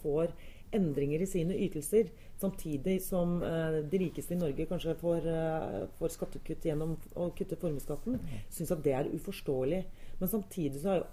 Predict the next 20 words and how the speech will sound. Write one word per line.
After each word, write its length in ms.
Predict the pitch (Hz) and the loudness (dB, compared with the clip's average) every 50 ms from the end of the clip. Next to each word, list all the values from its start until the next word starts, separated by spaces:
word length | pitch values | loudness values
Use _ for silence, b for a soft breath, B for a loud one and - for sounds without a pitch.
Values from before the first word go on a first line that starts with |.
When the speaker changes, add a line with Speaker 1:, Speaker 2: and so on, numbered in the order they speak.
| - 233 220 | -2 0 2
Speaker 1:
ansvaret 500 | 190 156 135 - - - 143 139 147 170 | 2 2 0 -2 -4 -4 -2 0 0 0
for 180 | - - 185 196 | 0 0 2 2
å 100 | - - 165 | 2 2 2
bidra 320 | 180 175 156 127 127 120 | 2 0 0 0 -2 -2
til 140 | - - - - | -4 -4 -4 -4
omstilling 400 | 160 143 - - - 151 160 170 | -4 -4 -4 -2 -2 -2 0 0
i 40 | 180 | 0
Norge, 320 | 175 160 147 147 180 202 | -2 -2 -2 -2 -2 -2
skape 360 | 208 - - 202 160 - 160 165 | -2 -2 -2 -2 -2 0 0 0
nye 140 | 165 151 143 | 0 0 0
arbeidsplasser, 720 | 143 139 123 127 131 - - 135 127 - - 208 214 208 - B B B B B B B | 0 -2 -2 -4 -8 -8 -8 -8 -6 -2 0 0 0 0 -2 B B B B B B B
og, 80 | - 170 | 2 4
Speaker 2:
Mm. 140 | 170 - - | 4 4 4
Speaker 1:
og 80 | 185 | 4
sørge 260 | - - 196 160 139 131 | 2 2 0 0 -2 -2
for 100 | 147 151 | -2 -2
at 60 | 156 | 0
det 100 | - 180 175 | 0 0 0
er 20 | |
nok 220 | 160 151 - - | 0 -2 -4 -8